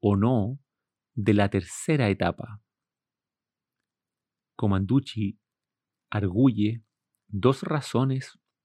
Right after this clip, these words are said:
para justificar la necesidad de la tercera etapa en el proceso que él ha reconstruido como característico de la actividad interpretativa.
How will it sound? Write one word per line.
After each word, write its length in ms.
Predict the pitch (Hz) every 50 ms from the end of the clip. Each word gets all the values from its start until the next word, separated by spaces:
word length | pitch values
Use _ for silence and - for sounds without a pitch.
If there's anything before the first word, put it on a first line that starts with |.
| _ _ _ _ _ _ _ _ _ _ _ _ _ _ _ _ _ _ _ _ _ -
para 440 | - 107 107 104 104 104 117 135 - _ _ _ _ _ _
justificar 1080 | _ _ - 113 104 - _ - 110 104 - - 98 - - - 147 139 110 110 131 135 _ _ _ _ _ _ _ _ _ -
la 220 | - 110 107 104
necesidad 840 | 101 101 95 - - 107 95 - - 101 95 95 127 135 143 127 120 - _ _ _ _ _ _ _ _ _ _ _ _ _
de 180 | - 104 110 107
la 160 | 104 104 95
tercera 540 | - 98 87 - - - - 127 127 135 127
etapa 500 | 117 107 107 110 110 - 117 123 - _ _
en 160 | - 110 104 101
el 140 | 98 95
proceso 500 | - - - 95 - 104 98 - - 107
que 220 | 95 - 98 92 92
él 220 | 90 98 107 _ _ _ _ _ _ _ _ _ _ _ _ _ _ _ _ _ _ _ _ _ _ _ _ _ _ _ _ _ _ _ -
ha 120 | - 104
reconstruido 960 | 101 104 98 98 110 107 104 - - 131 113 101 95 85 87 90 98 117 143 147 _ _ _ _ _ _ _ _ _ _ _ _ _ _ _ _ _ _ _ _ _ _ _ _ _ _
como 240 | - 110 101 101
característico 920 | - - 98 98 98 _ - - 113 104 95 - _ - 98 92 - 104 107
de 120 | 104 101
la 60 | 98
actividad 380 | 92 - - 104 95 95 90 87
interpretativa. 800 | 85 85 - 101 - - 113 135 139 - 180 143 - 95 95 -